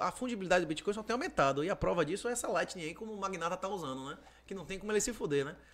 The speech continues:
Rapaz, quanto mais gente utilizar, a tendência é ir mais camadas do Bitcoin forem, forem sendo criadas, a tendência é a fungibilidade es-,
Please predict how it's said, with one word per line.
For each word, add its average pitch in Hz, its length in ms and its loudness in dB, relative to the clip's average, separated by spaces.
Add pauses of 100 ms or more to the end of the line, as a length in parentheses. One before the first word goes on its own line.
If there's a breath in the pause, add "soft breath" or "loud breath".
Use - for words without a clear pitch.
(160 soft breath)
Rapaz, 294 280 4
quanto 294 260 -6
mais 247 240 4
gente 214 240 0
utilizar, 147 600 -2
a 220 40 -6
tendência 214 380 0
é 214 80 0
ir 190 80 -2
mais 170 400 2
camadas 151 480 2
do 139 80 -2
Bitcoin 143 320 -4
forem, 143 220 -2
forem 147 280 -2
sendo 156 200 0
criadas, 170 760 0
a - 60 -2
tendência 165 260 -6
é - 20 -8
a - 40 -8
fungibilidade 185 520 2
es-, - 60 -8